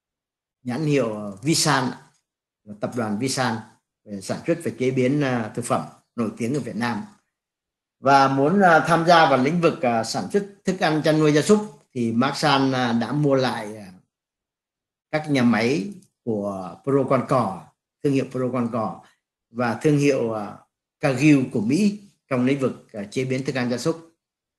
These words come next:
vân vân. Như vậy là, à, đối với cái việc, đối với, à, cái việc mà phát triển ngoài ngành thì người ta mua lại các cái, à, doanh nghiệp hoàn toàn khác ngành để phát triển đa dạng hóa.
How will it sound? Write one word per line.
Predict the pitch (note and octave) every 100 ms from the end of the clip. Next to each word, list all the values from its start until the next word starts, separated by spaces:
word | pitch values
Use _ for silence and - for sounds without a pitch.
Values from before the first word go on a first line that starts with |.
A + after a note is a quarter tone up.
| _
vân | - D#3
vân. | E3+ D3 - - - -
Như | G3+
vậy | G#3 F#3 D3
là, | C#3 C3+ B2 G2+ - - _ _ -
à, | B2+
đối | C#3+ D3 F#3+
với | G#3
cái | G#3
việc, | G3 F3 B2 C#3
đối | D3+
với, | F3+ G3 F#3
à, | E3 D#3 C#3+ C3+ C3
cái | F3+
việc | E3 C3
mà | B2+
phát | G3 G#3
triển | D3+ C3+
ngoài | C#3
ngành | C#3+ C3 A#2+
thì | B2+
người | B2
ta | C3
mua | D3+ D#3+
lại | D3+ C3 - -
các | C3+
cái, | D3+ C#3+
à, | C3+ B2 A#2+ - _ -
doanh | D3
nghiệp | C#3+ B2 - _ _ _ _
hoàn | C3 B2+
toàn | B2+ A#2
khác | E3
ngành | F#3 D3+ A2+ G#2+
để | G#2 -
phát | D#3
triển | - A2+
đa | A#2
dạng | B2 A2+
hóa. | G2+ G2+ G#2